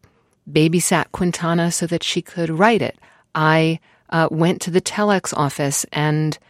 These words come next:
you know, mailed it, you know, or sent it in for her. I edited it." And there was such a sense of the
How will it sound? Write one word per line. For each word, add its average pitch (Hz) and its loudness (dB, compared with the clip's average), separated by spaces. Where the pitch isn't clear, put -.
you 156 -2
know, 139 0
mailed 190 6
it, 151 2
you 175 0
know, 147 2
or 147 -2
sent 170 2
it 185 4
in 208 6
for 151 -2
her. 123 -2
I 156 -2
edited 190 0
it." - -12
And 180 2
there 190 0
was 180 0
such 208 0
a 214 0
sense 196 0
of 165 -4
the 156 0